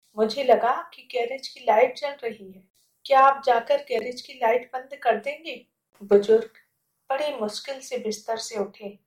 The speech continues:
दरवाजा खोला और बाहर आए तो देखा कि पांच छह चोर उनके गैरेज का दरवाजा तोड़ने की कोशिश कर रहे हैं। बुजुर्ग ने वहीं से पास वाले थाने को फोन किया और कहा,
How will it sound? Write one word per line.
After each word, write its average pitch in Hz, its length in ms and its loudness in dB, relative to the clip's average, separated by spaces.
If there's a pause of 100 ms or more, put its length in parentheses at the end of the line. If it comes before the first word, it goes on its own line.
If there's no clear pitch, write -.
(300)
दरवाजा 226 520 2
खोला 190 500 -14 (600)
और 285 160 2
बाहर 226 380 0
आए - 220 -10 (580)
तो 226 80 2
देखा 202 540 0 (260)
कि - 80 -20
पांच 247 460 2
छह 247 160 -4
चोर - 480 -4 (240)
उनके 294 260 -14
गैरेज 226 480 2
का 262 120 -8
दरवाजा 196 540 -6
तोड़ने 208 580 -8
की 208 180 -20
कोशिश 214 480 -12
कर 196 180 -12
रहे - 280 -20
हैं। - 220 -20 (420)
बुजुर्ग 247 480 4
ने 208 320 -4 (380)
वहीं 247 320 0
से - 380 -10 (680)
पास 269 420 4
वाले 214 300 2
थाने 196 360 -16
को 196 140 -12
फोन 196 400 -12
किया - 380 -20 (600)
और 226 220 6
कहा, 202 380 -4